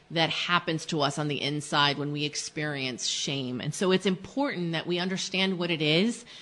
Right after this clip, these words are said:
how it comes into our lives, and also how we can contend with it so that we can walk in our lives with confidence and with boldness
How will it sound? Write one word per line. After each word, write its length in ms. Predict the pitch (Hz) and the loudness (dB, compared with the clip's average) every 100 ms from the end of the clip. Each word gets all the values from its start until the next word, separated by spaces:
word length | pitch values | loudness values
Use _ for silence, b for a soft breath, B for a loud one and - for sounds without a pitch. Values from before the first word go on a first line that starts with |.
| B B | B B
how 360 | - - 185 202 | -4 8 10 10
it 100 | 208 | 6
comes 280 | 208 196 190 | 2 2 2
into 280 | 190 185 175 | 0 0 2
our 160 | 156 | 2
lives, 680 | 156 151 151 151 156 175 - B B | 2 2 4 4 2 0 -6 B B
and 160 | 165 180 | -2 2
also 680 | 180 196 196 202 175 170 170 B B | 4 4 2 2 4 4 2 B B
how 300 | - 208 247 | -2 2 2
we 100 | 254 | 2
can 180 | - 202 | -2 -4
contend 580 | 185 175 - 180 214 | -4 -4 2 4 4
with 180 | 175 143 | 4 0
it 160 | 107 - | -2 -4
so 120 | - | -2
that 200 | 170 156 | 0 0
we 140 | 185 202 | 0 0
can 200 | 220 180 | 0 0
walk 440 | 160 165 170 - B B B | 4 6 4 0 B B B
in 160 | 190 202 | 4 6
our 240 | 220 190 | 6 6
lives 640 | 180 151 139 147 151 151 160 | 4 2 4 4 2 -2 -6
with 180 | 139 | -6
confidence 760 | - - 175 180 175 170 170 170 | -6 -2 0 0 0 2 0 0
and 160 | 160 156 | -2 -4
with 200 | 151 - | -6 -2
boldness 840 | 175 170 175 175 165 165 165 - | 2 2 2 2 2 2 0 -4